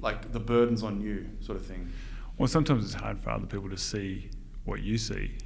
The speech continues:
Speaker 2: and what you're trying to do.
Speaker 1: No, look, look, look, to follow up on that as well.
Speaker 2: Mm.
Speaker 1: So I think when people are stressed, it's even harder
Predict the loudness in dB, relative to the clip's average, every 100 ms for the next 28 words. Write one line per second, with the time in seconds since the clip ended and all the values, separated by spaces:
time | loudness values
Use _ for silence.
0 | -8 -8 -6 -4 -2 -4 -4 -4 -6 -6
1 | -8 -6 -4 -2 -2 0 4 4 6 4
2 | 0 -2 -4 0 0 6 8 10 8 6
3 | 4 2 0 4 4 4 2 4 6 4
4 | -2 -8 -12 -14 -14 0 2 4 4 6
5 | 6 6 4 2 0 0 2 4 4 4
6 | -4 -6 -10 -12 -12 -12 -12 -10 -10 -10
7 | -10 -10 -12 -12 -8 -2 0 0 0 2
8 | 6 6 4